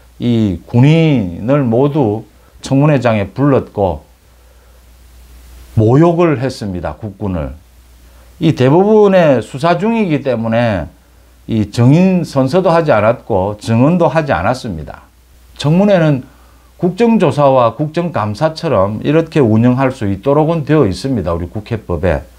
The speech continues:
그런데 여러 가지의 이유, 그러니까 수사 중인 사안이라든지 자기나 또는 자기 주변인이 처벌을 받을 위험이 있다라든지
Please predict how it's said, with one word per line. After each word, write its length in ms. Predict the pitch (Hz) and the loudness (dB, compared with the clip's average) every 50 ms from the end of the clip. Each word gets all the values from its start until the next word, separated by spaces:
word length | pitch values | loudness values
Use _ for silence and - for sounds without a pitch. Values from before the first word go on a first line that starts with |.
| - - - - - - - - - - - - - - | -20 -20 -20 -20 -20 -20 -20 -20 -20 -20 -20 -20 -10 -2
그런데 540 | - 147 170 147 123 107 92 82 85 104 107 - _ - - - - - _ _ _ - _ _ - | 0 0 2 2 2 2 0 0 -2 -6 -10 -16 _ -20 -20 -20 -20 -20 _ _ _ -20 _ _ -2
여러 180 | 104 110 123 | 0 2 2
가지의 580 | 135 160 165 156 175 214 202 196 190 175 131 110 | 2 2 2 2 2 2 4 4 4 2 2 0
이유, 420 | 110 113 117 127 143 127 90 76 - | 0 0 2 2 2 0 -2 -4 -6
그러니까 400 | - 127 139 147 123 - 98 92 | -8 -6 -6 -4 -4 -4 -6 -6
수사 360 | - - 139 123 147 156 156 | -6 -6 -4 0 0 0 0
중인 300 | 156 175 185 180 175 165 | 0 0 0 2 2 0
사안이라든지 1200 | 143 - 120 117 117 120 127 135 135 131 127 123 120 123 120 127 123 117 120 131 127 123 123 123 - - - - - - - - _ - | -2 -4 -2 0 0 0 2 2 2 2 2 2 0 -2 -2 -2 -4 -2 -2 -2 -2 -4 -6 -8 -12 -20 -20 -20 -20 -20 -20 -20 _ -6
자기나 640 | - 127 127 151 147 160 185 185 165 131 104 90 90 | -2 0 0 0 2 2 2 2 2 2 2 0 0
또는 240 | - 127 127 123 117 | -2 -2 0 0 0
자기 300 | 120 131 139 147 156 151 | 0 0 0 0 0 -2
주변인이 880 | 156 - 117 107 127 139 147 151 156 147 143 139 139 139 139 135 131 - | -2 -4 -2 0 2 2 2 2 2 2 0 0 0 0 0 0 -2 -4
처벌을 440 | - - 139 135 147 170 180 185 | -6 -4 -2 0 2 2 2 2
받을 340 | 165 156 147 143 143 127 120 | 2 2 2 2 0 0 0
위험이 300 | 131 147 147 135 123 117 110 | 2 2 2 2 2 0 -2
있다라든지 840 | 107 - 104 98 98 92 80 87 85 82 80 82 87 82 90 110 | -4 -4 -2 -2 -2 -2 -4 -4 -6 -8 -8 -8 -10 -10 -10 -12